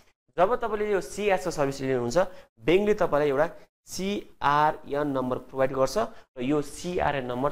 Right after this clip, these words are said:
तपाईँले जब आइपिओ भर्नुहुनेछ त्यो अवस्थामा राख्नुपर्ने हुन्छ। र यो सी आस्पा सर्भिस एसइबिओएन अर्थात् सेक्युरिटिज बोर्ड अफ नेपालद्वारा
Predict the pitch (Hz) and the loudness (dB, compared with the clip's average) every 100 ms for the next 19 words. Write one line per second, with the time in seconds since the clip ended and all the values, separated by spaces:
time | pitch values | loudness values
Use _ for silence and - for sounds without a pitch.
0 | 127 - 117 117 110 113 - - _ _ | -4 -8 -6 -2 -2 -2 -4 -18 _ _
1 | 196 220 214 147 120 117 113 139 - - | 0 2 2 -2 -2 -6 -6 -4 -4 -6
2 | _ - 160 123 - - 165 - - 117 | _ -6 -2 -2 -4 -4 -4 -6 -16 -10
3 | 123 117 - _ _ _ - _ _ _ | -10 -10 -20 _ _ _ -20 _ _ _
4 | _ _ _ - 170 131 - - _ 135 | _ _ _ 2 4 4 -2 -20 _ -8
5 | 160 285 - - 240 285 294 220 - 226 | 0 2 2 0 0 2 4 2 0 -4
6 | 220 196 165 135 - - - _ _ - | -2 0 0 -4 -12 -18 -20 _ _ -2
7 | 202 226 - 226 175 165 190 - 165 160 | 0 0 -2 -6 -4 -4 -6 -4 0 2
8 | 139 117 - 147 - 196 202 - - 190 | 0 -2 -6 -4 0 -2 -2 -12 -2 0
9 | 196 202 202 226 180 143 160 160 151 - | 2 -2 -6 -8 -10 -10 -4 0 0 -2
10 | 131 135 - 165 135 123 110 | -6 -4 0 -2 0 -2 -2